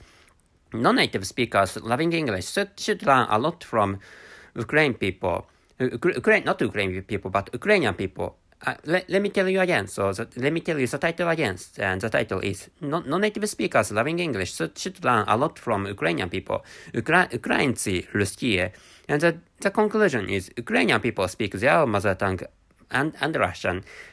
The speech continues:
And they live in different so-, sovereign countries, but they are fond of the same people. And so I'm recording this episode in, in, in, in the,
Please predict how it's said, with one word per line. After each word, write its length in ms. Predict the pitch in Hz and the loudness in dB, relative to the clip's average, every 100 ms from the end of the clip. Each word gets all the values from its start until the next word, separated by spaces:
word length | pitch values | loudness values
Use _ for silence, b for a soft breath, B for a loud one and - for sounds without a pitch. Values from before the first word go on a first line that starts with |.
| B | B
And 120 | 104 | -4
they 180 | 104 170 | 0 2
live 180 | 220 139 | 2 2
in 300 | 107 98 95 | 2 0 -2
different 380 | 147 185 180 180 | -4 0 0 0
so-, 180 | - 180 | -6 -4
sovereign 360 | - 165 160 | 0 0 0
countries, 420 | 160 123 101 95 - | 0 -2 -2 -6 -2
but 160 | 147 | -2
they 220 | 139 135 | -2 0
are 120 | 131 95 | 2 2
fond 300 | 127 117 92 | 2 0 -2
of 160 | 98 | -6
the 80 | - | -6
same 220 | - 104 | -4 -4
people. 420 | 95 90 90 90 - | -2 -4 -2 -6 -6
And 240 | 95 92 87 | -8 -8 -8
so 320 | - 101 101 117 110 | -8 -8 -8 -8 -6
I'm 160 | - 208 185 | -2 -2 -2
recording 400 | 147 202 160 104 | -2 -2 0 -2
this 200 | 107 - | -4 -4
episode 380 | 113 - 104 - | -8 -4 -4 -4
in, 380 | 110 107 104 - B B B B | -6 -4 -6 -10 B B B B
in, 240 | - 165 165 | -6 -6 -6
in, 240 | 139 185 185 | -6 -6 -6
in 200 | 156 202 | -8 -6
the, 200 | 226 | -8